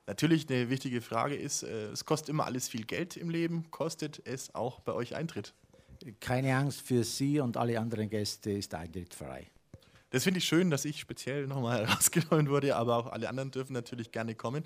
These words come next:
Speaker 1: Was ist dann das Spezielle bei Ihnen an diesem, äh, Wintersonnenwendfeuer? Es ist ja auch nicht wirklich alltäglich, dass sowas stattfindet, denke ich.
Speaker 2: Nein, das machen wir heuer zum dritten Mal und Sie haben ja gerade schon gesagt, es gibt das Sommersonnenwend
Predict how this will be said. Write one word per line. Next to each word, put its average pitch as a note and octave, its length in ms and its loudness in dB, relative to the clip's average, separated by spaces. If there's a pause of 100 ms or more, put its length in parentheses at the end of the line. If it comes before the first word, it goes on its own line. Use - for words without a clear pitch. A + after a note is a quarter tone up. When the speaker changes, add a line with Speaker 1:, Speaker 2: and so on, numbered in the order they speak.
(360)
Speaker 1:
Was D#3+ 160 2
ist A3 160 0
dann G3 100 6
das E3+ 120 2
Spezielle E3 640 -4
bei A#2 180 0
Ihnen B2 200 -2
an A#2 140 -2
diesem, A#2 460 -4
äh, G#2+ 260 -4
Wintersonnenwendfeuer? G#2 1400 -2
Es A#2 180 -8
ist C#3+ 140 -6
ja - 140 -4
auch C#3 120 0
nicht D3 220 -4
wirklich D#3+ 360 -4 (380)
alltäglich, G3 480 -2
dass - 220 -6
sowas G#2+ 180 -2
stattfindet, G2+ 540 -8
denke G2+ 240 -10
ich. - 200 -18 (720)
Speaker 2:
Nein, A2+ 200 -2
das B2+ 160 -4
machen A2+ 180 2
wir G#2 140 0
heuer G#2+ 440 0
zum F#2+ 300 -8
dritten G#2+ 300 -6
Mal G#2 300 -2
und A2 200 -4
Sie F#2 180 -6
haben G#2 120 -4
ja G2 160 -2
gerade A2+ 180 -4
schon A#2 120 -6
gesagt, - 300 -6
es - 140 -6
gibt - 240 -8
das - 140 -10
Sommersonnenwend A2+ 880 -2